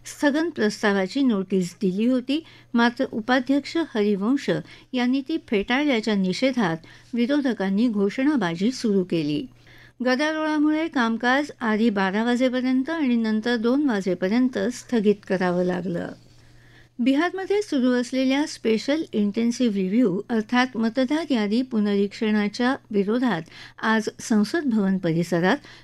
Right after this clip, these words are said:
लोकसभेतले विरोधी पक्षनेते राहुल गांधी यांच्यासह विरोधी पक्षांच्या खासदारांनी निदर्शनं केली.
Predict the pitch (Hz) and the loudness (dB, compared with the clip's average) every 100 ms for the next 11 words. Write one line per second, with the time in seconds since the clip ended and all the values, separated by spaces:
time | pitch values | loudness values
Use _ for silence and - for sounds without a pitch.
0 | - 247 277 311 302 254 262 254 277 262 | 2 4 4 -2 -2 0 0 0 0 0
1 | 220 226 220 285 196 190 214 214 214 233 | 0 0 0 0 -2 -2 0 0 0 0
2 | 254 220 185 196 190 180 175 175 240 - | 0 2 2 2 2 0 0 4 4 2
3 | - - - 233 233 277 262 269 269 320 | -8 -8 -2 0 0 -2 -2 0 0 -2
4 | - _ 240 247 269 294 359 202 190 220 | -8 _ 0 2 2 0 -2 -2 -2 0
5 | 208 233 269 - 180 170 190 190 254 214 | 0 0 -2 0 -2 -2 -2 0 0 0
6 | 233 254 208 202 185 190 175 160 160 151 | 0 0 0 -2 0 -2 -2 0 -2 -2